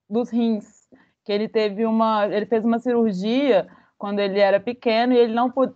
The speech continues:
ele não, ele não filtrava muito bem a, as toxinas que ele ingeria, né, consumia. E aí, na, naquele cenário lá de Nova York, a, a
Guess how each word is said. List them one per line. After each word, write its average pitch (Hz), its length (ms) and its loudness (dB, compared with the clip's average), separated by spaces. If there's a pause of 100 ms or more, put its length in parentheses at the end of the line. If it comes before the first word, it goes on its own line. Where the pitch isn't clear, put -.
(180)
ele 214 100 2
não, 240 380 0
ele 208 120 -2
não 233 120 -2
filtrava 214 1000 0
muito 196 280 -12
bem 202 400 -2
a, 190 240 0
as 196 120 -6
toxinas 220 800 -6 (180)
que 208 80 -8
ele 196 480 -4 (460)
ingeria, 185 640 -2
né, 202 180 -4
consumia. 190 640 -8 (440)
E 190 100 -4
aí, 190 320 2
na, 202 320 0
naquele 196 440 -2
cenário 185 640 2
lá 180 220 4
de 175 220 -6
Nova 185 320 0
York, 190 800 2 (180)
a, 175 320 -2
a 170 60 -8